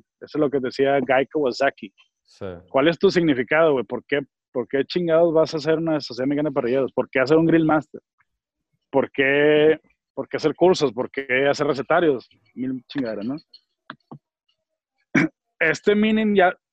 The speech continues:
Speaker 1: nació desde hace mucho y fue, se fue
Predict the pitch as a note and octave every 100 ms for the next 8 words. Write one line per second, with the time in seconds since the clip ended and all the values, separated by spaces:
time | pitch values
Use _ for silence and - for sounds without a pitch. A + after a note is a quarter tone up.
0 | _ _ _ D#3 C#3+ D#3+ E3+ F3+ F3 E3
1 | D3+ F3+ F3+ - F#3+ E3+ - C#3+ - D3
2 | C#3+ D3 - _ _ _ - C#3 - C3+
3 | C3+ D3 D3+ D3+ D3+ C#3